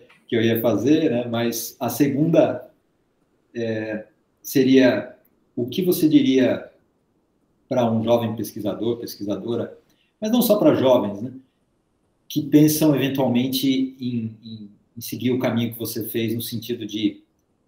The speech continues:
eh, sair do Brasil, eh, um jovem, talvez, em começar a carreira já fora do Brasil, o que você recomendaria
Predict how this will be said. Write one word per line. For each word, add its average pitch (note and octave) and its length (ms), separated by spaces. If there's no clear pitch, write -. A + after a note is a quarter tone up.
eh, G2+ 160
sair A2+ 300
do A2+ 80
Brasil, A#2 680
eh, F#2+ 260
um B2 100
jovem, A#2 360
talvez, G#2+ 640
em G2+ 160
começar B2+ 500
a - 40
carreira G#2 500
já G2 360
fora A2 340
do G2 80
Brasil, A2+ 580
o A#2+ 200
que D#3+ 200
você C#3 960
recomendaria B2 1080